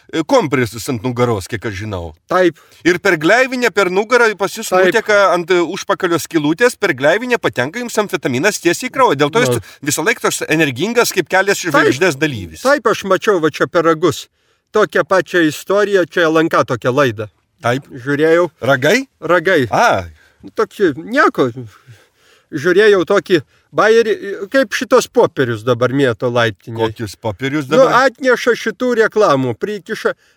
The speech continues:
Speaker 2: Tai man nieko tokio, kad tas reklamas, bet kiti kaimynai, jie atsidaro dėžutės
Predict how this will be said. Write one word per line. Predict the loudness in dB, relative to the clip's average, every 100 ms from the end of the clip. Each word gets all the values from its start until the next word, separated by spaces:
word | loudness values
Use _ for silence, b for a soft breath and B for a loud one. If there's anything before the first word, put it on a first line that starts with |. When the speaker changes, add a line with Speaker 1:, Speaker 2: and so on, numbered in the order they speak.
| -4
Speaker 2:
Tai | 0
man | 2 2 2
nieko | 4 2 4 2
tokio, | 2 2 2 4 0
kad | 2 2
tas | 2 0
reklamas, | -2 0 2 2 0 -2 _ _ _ -2
bet | -2 -2 _ -2
kiti | 2 2
kaimynai, | 2 0 4 4 4
jie | 2 0
atsidaro | 2 2 4 4 2
dėžutės | 2 0 2 2 2 -2